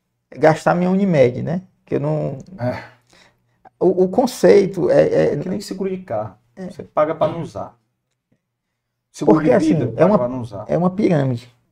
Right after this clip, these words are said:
Speaker 1: É uma pirâmide que eu tô dizendo assim, é onde aqueles que entram com uma base maior de pessoas jovens, eles vão pagar pra aquelas pessoas que são
Speaker 2: Sim.
Speaker 1: idosos, mais
Speaker 2: Sim,
Speaker 1: idosas,
Speaker 2: sim,
Speaker 1: que
Speaker 2: sim.
Speaker 1: têm mais doenças.
Speaker 2: É.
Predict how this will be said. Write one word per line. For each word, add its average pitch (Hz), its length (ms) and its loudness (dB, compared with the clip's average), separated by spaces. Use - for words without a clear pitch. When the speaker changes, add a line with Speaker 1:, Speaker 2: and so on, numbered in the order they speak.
Speaker 1:
É 107 340 -4
uma 127 240 -2
pirâmide 139 300 2
que 160 60 2
eu 147 60 -2
tô 147 100 2
dizendo 143 180 -2
assim, 156 360 -4
é 123 320 -2
onde 139 480 2
aqueles 196 520 -2
que 160 260 0
entram 180 400 0
com 190 60 -8
uma 156 140 -2
base 156 360 4
maior 139 560 2
de 170 100 -4
pessoas 127 440 -4
jovens, 120 640 0
eles 143 300 -2
vão 139 360 -2
pagar 151 840 0
pra 131 180 -4
aquelas - 420 -4
pessoas - 500 -8
que - 120 -14
são 175 380 -10
Speaker 2:
Sim. 123 500 -6
Speaker 1:
idosos, 127 400 4
mais 127 200 0
Speaker 2:
Sim, 143 60 -4
Speaker 1:
idosas, 135 360 2
Speaker 2:
sim, - 80 -14
Speaker 1:
que 180 80 -8
Speaker 2:
sim. 160 60 -12
Speaker 1:
têm 170 140 -2
mais 147 180 -2
doenças. 156 460 -4
Speaker 2:
É. 113 180 -8